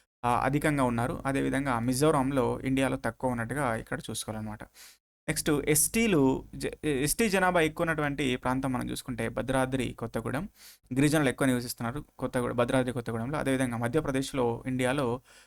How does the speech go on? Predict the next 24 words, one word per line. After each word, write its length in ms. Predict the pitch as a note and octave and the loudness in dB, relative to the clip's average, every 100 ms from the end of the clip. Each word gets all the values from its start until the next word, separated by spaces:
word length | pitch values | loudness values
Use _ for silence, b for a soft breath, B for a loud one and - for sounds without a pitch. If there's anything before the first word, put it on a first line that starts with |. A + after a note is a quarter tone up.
| _ B2+ | _ -8
ఎక్కువ 220 | - C#3+ | 0 4
నివసిస్తున్నట్టుగా 640 | C3 B2+ - A#2+ A2 C#3 | 4 0 -4 -6 -4 -2
తెలుస్తుంది. 480 | C#3 A2+ - G#2+ A#2 _ _ _ _ _ _ - | -2 -2 -4 -8 -12 _ _ _ _ _ _ -4
ఎస్టీ 260 | - - A3+ | 0 2 2
జనాభా 500 | G#3 F#3+ D#3 C#3+ - | 2 4 4 2 0
అత్యల్పంగా 580 | C#3 - F#3+ F3 D3+ B2 | -2 0 2 2 0 0
తక్కువ 360 | - C#3 - | -2 -2 2
ఉన్నటువంటి 680 | G3+ F3+ E3+ D#3+ D#3 C3+ C3+ | 2 4 2 2 2 2 2
డిస్ట్రిక్ట్లో 560 | C3 C3+ - D#3+ B2+ A#2+ | -2 -2 -2 0 2 2
తెలంగాణలో 520 | C3+ C#3+ D3 C3+ C#3+ | 2 0 2 2 2
మనకు 200 | B2 A#2+ | 0 -2
జోగులాంబ 440 | A#2+ C3+ C#3+ C#3+ | 0 2 2 0
గద్వాలు 400 | C3+ A#2+ B2 C3 | 0 0 0 0
ఉంటే 340 | A#2+ C3+ A#2+ A2+ | 0 -2 0 -2
మనకు 300 | A#2 A#2+ A#2 | -4 -6 -6
గోవాలో 580 | A#2+ C#3 C#3+ C3 B2+ A#2 | 0 2 4 2 0 -2
తక్కువ 440 | - - - D3 | -6 -6 0 2
ఎస్టీ 300 | B2 - C#3 | 2 -2 -2
జనాభా 280 | B2+ A#2+ A#2 | -2 -2 -4
ఉన్నట్టుగా 500 | A2+ A#2+ D3 A#2 C3+ b b b - | -4 -2 -2 -2 -4 b b b -4
మనకి 160 | B2+ B2+ | -2 -2
ఇక్కడ 380 | C#3 C#3 A#2 A#2+ | 0 2 2 2
డేటా 220 | A#2+ B2 | 0 0
ఉందన్నమాట. 440 | A#2 G#2+ G#2+ G#2+ | -4 -4 -8 -12